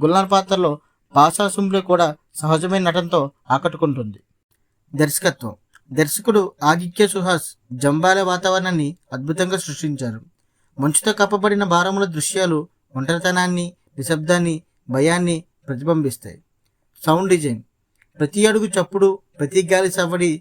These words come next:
మనల్ని టెన్షన్లోకి నెట్టిస్తాయి. స్క్రీన్ ప్లే. కథనం చాలా నెమ్మదిగా మొదలవుతుంది.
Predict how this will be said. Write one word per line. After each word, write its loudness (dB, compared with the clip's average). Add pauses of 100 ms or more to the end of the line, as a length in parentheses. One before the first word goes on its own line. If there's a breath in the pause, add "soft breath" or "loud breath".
(140)
మనల్ని 0 (360)
టెన్షన్లోకి -2
నెట్టిస్తాయి. -6 (520)
స్క్రీన్ 2
ప్లే. -4 (440)
కథనం 4 (340)
చాలా 4
నెమ్మదిగా 0
మొదలవుతుంది. -2